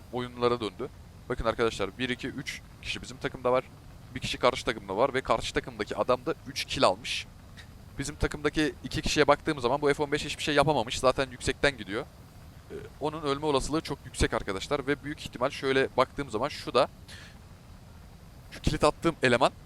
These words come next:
düşmanın büyük ihtimal gerçek oyuncusu. Şöyle bakalım. Gerçek oyuncuyu arayıp bulacağız. Şu an hedef benim. Gördüğünüz gibi. Ee, eleman beni görüyor arkadaşlar. Bir dakika o adamdan kaçmam gerekiyor. Karşı taraf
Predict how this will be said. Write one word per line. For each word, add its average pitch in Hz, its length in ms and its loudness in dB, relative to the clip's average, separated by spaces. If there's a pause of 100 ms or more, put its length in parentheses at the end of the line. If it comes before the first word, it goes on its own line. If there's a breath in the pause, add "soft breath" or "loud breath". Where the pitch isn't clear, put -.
(180)
düşmanın 147 400 -2 (180)
büyük 151 200 -4
ihtimal 160 280 2 (380)
gerçek - 340 6
oyuncusu. 117 440 -4 (240)
Şöyle 139 260 2
bakalım. 139 300 2 (400)
Gerçek - 320 4
oyuncuyu 127 320 -4
arayıp 135 340 4
bulacağız. 135 560 0 (720)
Şu 147 160 4
an 147 60 4
hedef 147 320 0
benim. 131 160 2 (1200)
Gördüğünüz 101 440 -4
gibi. 143 160 -2 (380)
Ee, 92 320 2
eleman 139 340 4
beni 131 180 0
görüyor 120 300 4
arkadaşlar. 95 580 -2 (680)
Bir 143 160 -2
dakika 143 460 6 (240)
o 131 160 4
adamdan 127 340 4
kaçmam 135 380 2
gerekiyor. 107 460 0 (1400 loud breath)
Karşı - 280 2
taraf 123 180 4